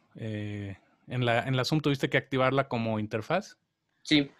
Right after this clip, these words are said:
Speaker 2: justamente con el botón, justamente ahí te están señalando en Mixer si la pones.
Speaker 1: Sí,
Speaker 2: Te aparece
Speaker 1: ah.
Speaker 2: audio I F.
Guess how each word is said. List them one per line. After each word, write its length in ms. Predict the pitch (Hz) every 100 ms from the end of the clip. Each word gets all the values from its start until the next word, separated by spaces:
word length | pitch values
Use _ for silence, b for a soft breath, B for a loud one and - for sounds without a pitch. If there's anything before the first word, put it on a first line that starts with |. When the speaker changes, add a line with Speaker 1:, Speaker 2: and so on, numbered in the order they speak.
| _
Speaker 2:
justamente 560 | - 156 151 147 131 131
con 200 | 131 127
el 120 | 120
botón, 640 | 120 - 139 143 143 139 - _
justamente 360 | 156 151 139 135
ahí 120 | 135
te 100 | 135
están 180 | 131 131
señalando 720 | 135 120 120 123 123 120 - _ _ _ 120
en 440 | 117 107 85 117
Mixer 340 | 127 - 170
si 80 | 143
la 160 | 110 -
pones. 380 | 143 175 247 - _ _ _ _ _ _ _
Speaker 1:
Sí, 240 | - 120
Speaker 2:
Te 60 | 127
aparece 400 | 123 135 139 151
Speaker 1:
ah. 120 | 131 120
Speaker 2:
audio 440 | 151 143 160 - -
I 220 | 139 -
F. 340 | 131 131 113